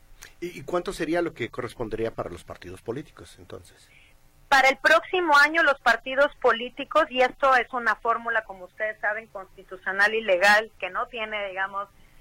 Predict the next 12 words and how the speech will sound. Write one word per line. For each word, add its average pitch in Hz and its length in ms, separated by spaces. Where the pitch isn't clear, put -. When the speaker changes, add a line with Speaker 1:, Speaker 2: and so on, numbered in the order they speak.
Speaker 2:
margen 220 340
de 220 80
interpretación, 196 800
porque 196 280
se - 140
calcula, 214 640
digamos, 196 340
con 185 220
base 208 280
en 208 80
el 202 100
padrón 190 500